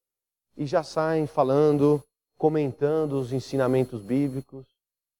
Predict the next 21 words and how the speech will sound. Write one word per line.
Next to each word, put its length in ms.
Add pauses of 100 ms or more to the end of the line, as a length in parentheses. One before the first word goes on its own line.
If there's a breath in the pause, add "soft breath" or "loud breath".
(240)
fazendo 400
as 140
regras 600
daqueles 520
ensinamentos 680
bíblicos, 680 (760)
pontos 360
de 100
vistas, 760 (1040)
né? 280 (920)
E 100
muitas 400
vezes 400
o 80
quê? 340 (760)
A 80
vida 680
não 320
está 420
ornando 800 (720)
com 380